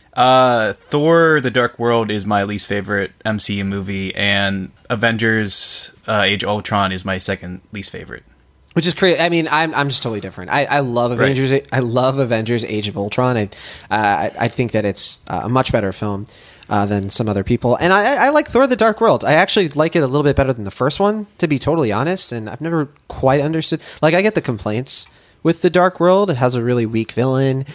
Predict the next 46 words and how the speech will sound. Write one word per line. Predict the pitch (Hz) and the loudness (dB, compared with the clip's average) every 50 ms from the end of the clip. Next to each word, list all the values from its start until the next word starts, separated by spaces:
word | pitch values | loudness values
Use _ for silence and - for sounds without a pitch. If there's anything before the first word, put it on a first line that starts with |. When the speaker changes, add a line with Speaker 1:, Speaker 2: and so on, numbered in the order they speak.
| - - - _ _ _ | -18 -20 -20 _ _ _
Speaker 2:
and, | - - 107 107 110 110 110 110 110 104 107 113 | -6 -4 -2 0 2 2 2 0 -2 -2 -2 0
uh, | 104 104 107 104 | 0 2 2 2
I, | - 120 - - | 0 -2 -2 -4
I | 110 | -4
guess, | 117 120 113 117 110 - - - | 0 2 2 4 4 2 0 -2
like, | - 107 98 101 - - - - _ _ _ _ _ _ - _ - - | -2 -4 -4 -4 -6 -10 -16 -18 _ _ _ _ _ _ -18 _ -6 -4
I | 143 | 0
guess | 127 160 151 - | 0 2 2 2
Thor, | - 139 131 131 135 135 131 | 4 4 6 6 6 4 4
like, | 123 123 117 - | 4 2 0 0
they, | - 120 | 0 -2
they | 110 101 120 131 | -2 0 0 2
don't | 131 131 127 | 2 2 4
do | 120 127 131 123 - - - | 4 4 2 2 0 -6 -4
much, | 143 123 123 - - - - _ _ _ _ _ _ - - | -2 0 2 2 0 -2 -4 _ _ _ _ _ _ -12 -8
a | - | -6
lot | 120 110 110 110 | -2 -2 -2 -2
that's, | - - - - - - | -2 -8 -12 -10 -10 -8
like, | 110 - - _ | -10 -10 -10 _
interesting | - 107 - - 120 - 131 123 | -10 -6 -4 -2 0 0 2 0
with | 123 120 | 2 2
him, | - 127 123 | 2 2 2
I | 123 | 4
guess. | 120 127 123 120 - | 4 4 2 2 2
But, | - 107 101 - - - - - - - - - - _ | 2 0 0 0 -4 -10 -18 -16 -16 -18 -20 -20 -12 _
uh, | - 104 110 110 107 - | 0 2 4 4 4 4
I | - - | 2 2
love | 139 147 143 120 113 | 2 2 2 2 2
Loki | 127 120 - 123 | 0 2 2 2
in | 120 | 2
that | 120 117 110 | 2 2 2
film, | - 127 120 117 117 113 | 2 2 2 4 4 2
and | 113 104 | 2 0
I | 101 | 0
thought | 98 - 127 113 - | 0 0 0 0 2
that | 113 107 98 101 - | 2 0 0 0 -2
the | - 110 107 101 101 104 | -2 0 0 0 0 -2
third | - - - - 131 117 113 104 | -6 -8 -2 0 2 2 4 2
act, | 98 92 101 113 - - - - - | 2 2 2 0 0 -4 -6 -6 -8
like, | 104 98 - | -8 -8 -8
there's | - 104 98 92 107 | -8 -6 -6 -4 -4
a | 101 98 98 - _ - | -4 -6 -6 -8 _ -6
portal | - - 127 120 113 117 117 117 113 110 107 | -2 0 2 2 2 2 2 2 0 0 0
sort | - - - 123 113 113 | 0 -2 0 0 0 0
of, | 113 110 110 104 - - | 0 -2 -2 -4 -4 -2
uh, | 113 101 101 101 101 101 | -2 -2 -2 -2 -4 -4